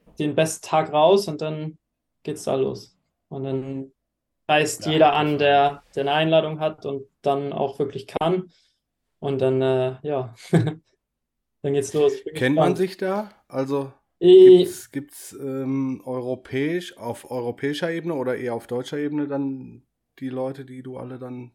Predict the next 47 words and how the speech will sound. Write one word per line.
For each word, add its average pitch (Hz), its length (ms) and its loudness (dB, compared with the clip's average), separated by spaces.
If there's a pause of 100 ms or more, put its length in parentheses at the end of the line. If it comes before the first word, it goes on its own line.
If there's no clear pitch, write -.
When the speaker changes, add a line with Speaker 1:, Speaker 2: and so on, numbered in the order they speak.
(120)
Speaker 3:
kennst? 139 420 -14
Oder 107 240 -18
wie, 110 240 -20
wie 110 140 -18
kennt 117 180 -20
man 110 120 -16
sich 104 140 -20
da? 104 260 -18
Speaker 1:
Ja, 175 140 2
ich 190 140 0
glaub 208 200 4
aus 190 160 -2
Deutschland, 202 600 2
ich 175 120 -12
glaub, 190 180 -4 (100)
Marlon 175 320 2
und 180 40 -2
ich 180 120 -6
sind 165 200 -10
tatsächlich 165 360 -4
die 165 80 -4
einzigen 165 400 -6
Deutschen. 180 500 -2
Ich 175 160 -6
weiß 160 180 -2
nicht, 170 120 -8
wer 151 80 -2
noch 165 320 -4 (300)
aus, - 260 -12
ob 156 160 -8
aus 147 140 -6
Deutschland 156 280 -2
noch 160 160 -6
jemand 185 180 -2
eingeladen 180 480 0
wurde. 185 300 0 (460)
Aber 147 640 4
aus - 420 -4
ganz 165 200 4
Europa 151 420 4
haben 143 140 -2
die 135 120 -6
viele 139 240 -2
Leute 135 320 2
eingeladen. 131 580 -4
Und, 131 300 -6
äh, 139 160 0